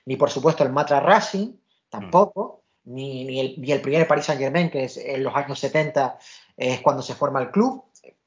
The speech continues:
Speaker 1: Ahora, ahora es cuando París tiene un equipo realmente, eh,
Speaker 2: Fuerte.
Speaker 1: de, de primerísimo nivel europeo, un equipo
Speaker 2: Sí.
Speaker 1: fuerte, ¿no? Hecho a base de talonario. Antes,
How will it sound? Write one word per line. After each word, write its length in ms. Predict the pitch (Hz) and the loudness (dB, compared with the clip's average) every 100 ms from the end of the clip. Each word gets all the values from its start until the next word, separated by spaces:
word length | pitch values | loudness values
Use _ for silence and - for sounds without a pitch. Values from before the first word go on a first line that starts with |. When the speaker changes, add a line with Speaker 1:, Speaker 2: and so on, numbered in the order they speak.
| - 135 135 143 147 - 87 | -18 -14 -14 -14 -18 -16 -2
Speaker 1:
Ahora, 260 | 131 151 175 185 | 4 6 6 8
ahora 200 | 165 254 | 8 6
es 60 | |
cuando 220 | 196 170 160 | 4 0 0
París 240 | 143 185 | -2 -2
tiene 160 | 175 160 | -4 -4
un 80 | |
equipo 260 | 151 180 180 | -6 -4 -2
realmente, 680 | 170 156 170 190 240 247 _ _ - _ _ | 0 0 0 0 -2 -2 _ _ -20 _ _
eh, 100 | 131 | -2
Speaker 2:
Fuerte. 540 | 135 135 127 - 131 - _ _ | 2 2 0 -6 -16 -16 _ _
Speaker 1:
de, 240 | 135 135 | 0 2
de 120 | 123 113 | 0 -4
primerísimo 520 | 131 127 175 180 151 | -4 -2 -2 -2 -2
nivel 220 | 147 143 | 0 0
europeo, 280 | 131 131 175 | 2 2 0
un 80 | 127 | -2
equipo 220 | 139 139 | 0 0
Speaker 2:
Sí. 60 | |
Speaker 1:
fuerte, 320 | 151 180 - 143 | 2 0 0 -6
¿no? 160 | 143 | -4
Hecho 180 | 107 135 | -2 0
a 40 | |
base 240 | 120 123 143 | 0 0 0
de 60 | |
talonario. 600 | 131 113 113 180 160 107 - _ - - | 0 -2 2 2 2 -2 -10 _ -6 2
Antes, 540 | 135 156 160 196 165 | 4 2 0 0 0